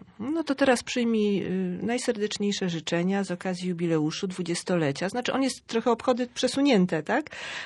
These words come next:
Ale właśnie się odbędą jutro, w poniedziałek, dwudziestolecia Gazety Świętojańskiej. A ty jesteś redaktorem naczelnym i ojcem założycielem. Ojca możesz sobie wygumkować, jeśli chcesz, ale założycielem na pewno.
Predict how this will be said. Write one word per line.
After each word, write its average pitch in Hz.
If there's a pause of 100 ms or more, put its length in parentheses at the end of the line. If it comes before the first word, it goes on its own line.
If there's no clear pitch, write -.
Ale 220
właśnie 214
się 233
odbędą 196 (240)
jutro, 302 (100)
w -
poniedziałek, 220
dwudziestolecia 185 (260)
Gazety 175
Świętojańskiej. -
A -
ty -
jesteś 190
redaktorem 165
naczelnym 220
i 165
ojcem 160
założycielem. 160
Ojca 226
możesz 185
sobie 165
wygumkować, -
jeśli -
chcesz, -
ale 165
założycielem 190
na 226
pewno. -